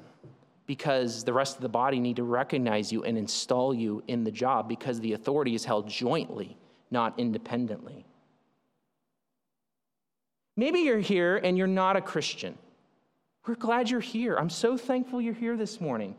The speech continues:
And you're like, "What in the world is all this? What did I get myself into coming this morning?" Let me make it simple for you. Back up, outside the local church,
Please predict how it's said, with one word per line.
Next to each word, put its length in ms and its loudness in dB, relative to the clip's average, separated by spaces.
And 100 0
you're 80 -2
like, 160 -8
"What 280 0
in 140 -2
the 120 -2
world 520 -2
is 120 -2
all 180 0
this? 200 -4
What 120 0
did 80 0
I 40 0
get 120 0
myself 340 0
into 320 0
coming 320 0
this 220 -4
morning?" 340 -2
Let 100 0
me 360 -2
make 280 0
it 120 -2
simple 280 -2
for 160 -4
you. 240 -4
Back 260 2
up, 480 -2
outside 400 0
the 80 2
local 320 0
church, 500 -4